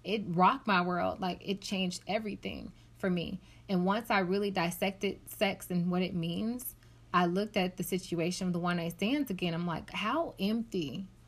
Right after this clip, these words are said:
how much of a shell of a person you must be to have a one night stand. Not even just for ladies, but especially for men, because the world promotes men to have sex with as many people as possible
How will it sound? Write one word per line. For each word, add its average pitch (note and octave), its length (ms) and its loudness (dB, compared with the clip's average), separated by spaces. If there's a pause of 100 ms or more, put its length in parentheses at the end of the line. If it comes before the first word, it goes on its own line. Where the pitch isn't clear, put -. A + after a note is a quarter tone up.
(240)
how B3+ 600 -2 (440)
much A#3 220 0
of F#3 140 0
a F3 80 -2
shell A3 540 4
of F3+ 140 -2
a E3+ 60 -2
person G3 640 -2
you F#3 120 0
must F3 260 0 (220)
be F#3 420 -2 (560)
to A#3 100 -2
have A3 380 0
a A3 80 0
one G#3 220 0
night G3+ 180 0
stand. F#3+ 480 -4 (320)
Not A3 160 4
even C4+ 180 2
just B3 200 -6
for G#3 100 0
ladies, G#3 460 0
but - 240 0 (100)
especially A3+ 480 2
for G3 160 -2
men, A#3+ 340 2
because F#3+ 540 -4 (460)
the A3 80 4
world C4+ 260 6
promotes B3 460 2
men G#3+ 200 4
to G#3 60 2
have G3 180 0
sex B3+ 300 2
with G3+ 100 -2
as F3+ 140 2
many A3+ 240 2
people A#3+ 400 -2
as F#3+ 120 -4
possible F3+ 720 2